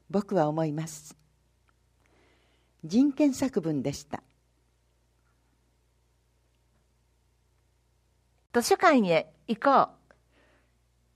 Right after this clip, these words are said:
Speaker 2: 今月のイベントです。中学生、高校生、ビブリオバトル岩出市大会観戦者募集。ビブリオバトルとは、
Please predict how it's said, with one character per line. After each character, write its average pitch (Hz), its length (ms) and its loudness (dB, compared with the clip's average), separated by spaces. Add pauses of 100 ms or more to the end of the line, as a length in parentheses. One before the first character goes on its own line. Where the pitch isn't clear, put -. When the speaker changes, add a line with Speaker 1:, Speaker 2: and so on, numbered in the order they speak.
(160)
Speaker 2:
今 349 220 6
月 311 260 -2
の 165 240 6
イ 214 100 0
ベ 247 140 8
ン 262 80 2
ト 233 160 2
で 190 140 2
す。 - 200 -14 (1400)
中 294 220 -2
学 330 300 2
生、 - 340 -2 (560)
高 311 220 6
校 262 260 0
生、 143 320 -2 (380)
ビ 277 140 0
ブ 339 100 2
リ 330 140 4
オ 294 100 6
バ 247 140 -2
ト 156 180 -2
ル 143 180 0 (420)
岩 285 220 4
出 320 140 2
市 - 220 -8 (120)
大 247 200 2
会 143 300 -2 (360)
観 359 220 0
戦 349 200 2
者 202 200 4
募 160 180 2
集。 165 320 0 (2000)
ビ 240 140 -2
ブ 339 140 2
リ 359 160 6
オ 339 80 6
バ 311 140 2
ト 247 120 0
ル 165 100 -4
と 143 160 -2
は、 147 200 -4